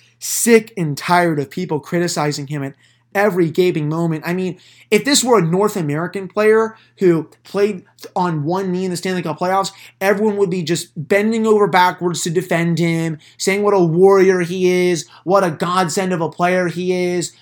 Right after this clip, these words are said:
Man, he, he's so tough and all that. But yet, when a Russian player like Malkin does this, "Oh, he's a child, he stinks," all this other xenophobic garbage. And it really is just pathetic, I think, at this point.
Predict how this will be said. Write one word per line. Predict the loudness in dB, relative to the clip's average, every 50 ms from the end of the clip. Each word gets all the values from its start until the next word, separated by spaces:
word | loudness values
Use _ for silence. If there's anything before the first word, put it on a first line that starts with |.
| _ _ _
Man, | -6 -4 -2 -2 -2
he, | -4 -6 -6
he's | -6 -4 -2 -2 0 0
so | 2 2 2 0 0
tough | 0 -2 -2 -2 -2 -4
and | -6 -6
all | -4 -4 -4
that. | -4 -4 -4 -4
But | -4 -2
yet, | -2 -2 -2 -4 -8 -14 _
when | -6 -4 -2 0
a | 2
Russian | 2 2 2 2 0 -4 -4
player | -2 -2 0 0 0
like | 0 -2 -2 0
Malkin | 0 0 0 0 -2 -2 -2
does | -2 -2 -2 -2
this, | -2 -4 -4 -4 -8 _ _ _ _ -6 -2
"Oh, | 0 0 0
he's | 0 0 -2 -2
a | -2
child, | -2 0 4 6 8 8 8 8 6 4 2
he | -2 -4 -6 -6
stinks," | -6 -4 0 0 2 2 2 0 0 -2 -2 -2
all | 0 0 0 0
this | 0 -2 -4 -2
other | -2 -2 0 -2 -2 -4 -6 -14 -20 -20 _ _ -10
xenophobic | -8 -4 -2 -2 0 0 0 0 2 0 2 2 0 -2 -4 -2
garbage. | 2 4 4 4 4 2 0 0 -2 -2 -4 -4
And | -2 -2 -2 -4 -6 -14 -20 -10 -4
it | -4 -2 -2
really | 0 0 0 4 4 2 2 2
is | 0 0 0 0
just | 0 0 0 -2 -4 -8 _ -14 -10
pathetic, | -8 -6 -4 0 0 0 0 0 -2 -4
I | -6 -6
think, | -4 -6 -6 -6
at | -8 -8 -6
this | -6 -6 -8
point. | -8 -8 -8 -6 -6 -6 -8 -8